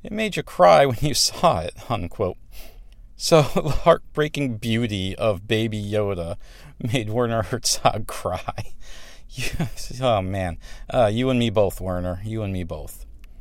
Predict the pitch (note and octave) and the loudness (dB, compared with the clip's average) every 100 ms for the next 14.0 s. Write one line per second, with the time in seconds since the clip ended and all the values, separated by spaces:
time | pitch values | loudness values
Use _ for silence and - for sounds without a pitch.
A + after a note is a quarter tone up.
0 | - - - - F#3+ F#3+ F#3+ C3 F#3 - | -16 -16 -14 0 6 10 10 8 2 2
1 | E3+ D#3+ C#3+ G2+ - - - - - - | 2 6 8 6 2 -8 -16 -12 -10 0
2 | D3 C3 D3 F#3+ - E3 - D3 B2 C3+ | 4 6 6 4 4 0 4 4 4 2
3 | B2 G#2+ - B2+ C3 A2 A2+ D3 C3+ - | 4 2 -6 -4 -4 -4 -2 -2 -2 -2
4 | B2+ B2+ C3 A2 C3 F#3 - - G#2+ F#2 | 2 2 2 -2 -2 -2 -2 -4 -4 -4
5 | A2 F#2+ F2+ - G2+ F2 G2 F#2 - F#2 | -4 -4 -4 -4 -6 -6 -10 -10 -6 -6
6 | C2+ C2 - - - - - - - C3 | -6 -16 -16 -16 -18 -18 -18 -16 -8 -4
7 | A#2+ A#2 D3 C#3+ - D#3+ E3+ D3+ A#2 G#2+ | -2 0 2 2 2 2 2 2 -2 -4
8 | F#2 G#2+ F#2+ - G#2+ - F#2 A#2 F2+ - | -2 -4 -4 -2 -4 -2 -2 -2 -2 -2
9 | D#3+ A#2+ F#2+ G2 A#2 - - B2 - A2 | 2 2 0 -4 -10 -10 -12 -8 2 2
10 | A2 G2+ F#2 G2+ - - C3+ B2+ A#2 F#2 | 2 -4 -4 -6 -6 -2 0 0 0 -2
11 | F#2 F2+ F#2 - - A2 G2+ G2 F#2+ E2+ | -4 -8 -10 -8 -6 -4 -2 -2 -4 -6
12 | - - C3+ G#2 F#2 G#2 - G#2+ A#2 - | -6 -4 -4 -4 -6 -8 -2 0 0 -2
13 | G2 G2 G#2+ F#2 F2+ E2+ G#2 C#3 F#2 | -4 0 0 -2 -6 -4 -2 -2 -2